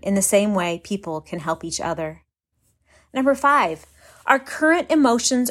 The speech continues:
are not facts. They are feelings." What are emotions? Emotions are subjective indicators of objective events. You are not your feelings.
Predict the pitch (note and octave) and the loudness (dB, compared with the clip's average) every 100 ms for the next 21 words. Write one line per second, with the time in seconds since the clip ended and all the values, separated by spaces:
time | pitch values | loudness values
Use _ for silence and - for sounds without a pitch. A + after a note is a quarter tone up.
0 | - G3+ G3 F3+ F#3 A3+ A3 D3 - - | 0 2 2 -2 -2 4 4 2 -6 -14
1 | _ - - G3+ D3 - - - A3 A#3 | _ -12 0 2 2 -6 -6 -6 -4 0
2 | C4 C#4+ G#3 F#3+ - - A3+ A3+ F#3+ D#3+ | 2 2 -2 -4 -6 -8 0 2 2 -4
3 | - - - - _ _ _ _ _ _ | -8 -8 -8 -10 _ _ _ _ _ _
4 | - F#3+ G3+ G#3+ G#3+ G#3+ G#3+ C4 D#4+ F#4 | -4 2 4 4 4 2 0 0 -2 -2
5 | G4 - _ _ _ _ - - A3+ B3 | -4 -8 _ _ _ _ -12 0 4 4
6 | C4+ D#4+ C4+ A3+ - F#3 - G#3+ A3+ - | 4 2 2 0 -2 -6 0 0 2 0
7 | D4+ C4 G#3+ G3+ G3+ G3+ F#3+ F#3 F#3 F3+ | -2 0 0 0 -4 -4 0 0 0 0
8 | F3+ - - A3+ G3+ F3+ - F3+ - E3 | -2 -2 0 2 2 0 0 -4 -2 0
9 | F#3 F3 - - - _ F#3+ A#3+ C4 C#4+ | 0 0 -6 -8 -8 _ 2 4 6 4
10 | C#4+ G#3 G3 F3 F3+ F#3+ G3+ G#3 G3 G3 | 2 0 0 0 2 2 2 -2 -4 -2
11 | F3 E3 E3 E3+ - | -4 -4 -8 -10 -12